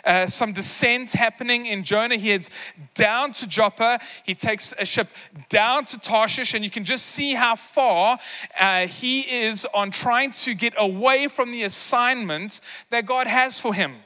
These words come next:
He's just not interested in it. Yet God, in his grace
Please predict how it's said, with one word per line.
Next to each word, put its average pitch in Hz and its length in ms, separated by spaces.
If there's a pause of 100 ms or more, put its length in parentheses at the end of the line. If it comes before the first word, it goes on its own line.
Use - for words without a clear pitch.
(840)
He's 175 220
just 254 400
not 220 260 (160)
interested 214 680 (120)
in 196 200
it. - 420 (1200)
Yet 196 540 (120)
God, 254 440 (100)
in 254 180
his 208 280
grace 208 840